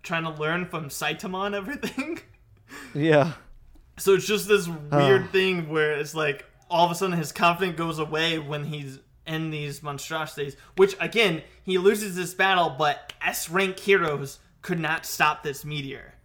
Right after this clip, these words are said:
Speaker 1: Again, he, it, it shows up that he loses a lot, but it's all, like,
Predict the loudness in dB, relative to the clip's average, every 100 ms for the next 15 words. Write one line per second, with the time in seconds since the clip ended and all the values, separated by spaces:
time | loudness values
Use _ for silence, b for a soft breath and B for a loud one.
0 | _ _ -12 -6 -4 -4 -8 -14 -10 -8
1 | -8 -14 -20 _ _ _ _ _ -10 -10
2 | -10 _ _ 0 0 -2 0 2 2 2
3 | 4 2 2 2 2 0 -4 0 0 0
4 | -6 -6 -2 0 0 -2 -6 -8